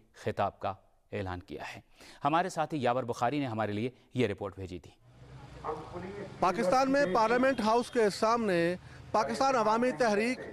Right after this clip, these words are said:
Speaker 2: اور پاکستان تحریک انصاف کے حکومت مخالف دھرنے جاری ہیں اور آج عدلیہ کے حکم پر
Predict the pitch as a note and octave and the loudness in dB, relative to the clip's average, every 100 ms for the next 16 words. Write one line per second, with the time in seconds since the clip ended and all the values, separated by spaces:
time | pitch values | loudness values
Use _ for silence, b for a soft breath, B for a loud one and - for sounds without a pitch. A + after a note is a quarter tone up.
0 | - - G3 G#3+ A3+ A3+ F3+ - - G#3 | -14 -2 2 4 2 0 -4 -6 0 0
1 | G#3+ B3 B3+ A#3 A3 G#3+ A3 A#3 G3+ F#3+ | 0 0 2 2 2 2 2 2 4 2
2 | G3 G3 A#3 - F3+ D#3 - - F3+ G3 | 2 2 2 0 0 0 0 -4 -2 0
3 | B3 C4 A3+ A3+ G3+ G#3+ A3+ - A3+ - | 2 0 0 0 2 2 0 -4 -12 -2
4 | F#3+ G3+ A3 E3 F#3+ A3+ G3 F3+ G#3+ A3+ | 0 2 2 2 2 4 4 2 2 -2
5 | A3+ A3+ A#3 A3+ G3 G3+ A3+ - - F3+ | 0 2 4 4 4 4 4 0 -6 -6
6 | - G3+ A3 B3+ B3+ B3 G#3 G#3+ A#3+ G#3 | 0 0 2 2 2 2 2 4 2 2
7 | E3+ D#3+ | 2 2